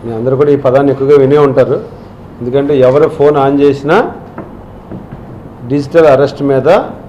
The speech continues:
మన గౌరవ ప్రధానమంత్రి మోడీ గారు అవనండి, అందరూ కూడా చాలా అవేర్‌నెస్ క్రియేట్ చేస్తున్నారు అని all telecom departments. ఎందుకంటే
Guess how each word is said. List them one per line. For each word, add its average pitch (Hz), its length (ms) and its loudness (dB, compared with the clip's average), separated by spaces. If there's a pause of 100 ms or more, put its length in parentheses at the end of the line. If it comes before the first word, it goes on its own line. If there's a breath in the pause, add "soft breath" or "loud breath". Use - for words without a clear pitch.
(320)
మన 120 300 -2 (280)
గౌరవ 131 180 6
ప్రధానమంత్రి 123 540 0
మోడీ 117 180 -4
గారు 123 200 0
అవనండి, 120 320 -4
అందరూ 120 240 -4
కూడా 135 360 -2 (480)
చాలా 127 140 2
అవేర్‌నెస్ 147 400 2
క్రియేట్ 131 300 0
చేస్తున్నారు 123 360 -4
అని 120 180 -6
all 123 340 0
telecom 123 260 -4
departments. 107 580 -6 (560 loud breath)
ఎందుకంటే 127 600 0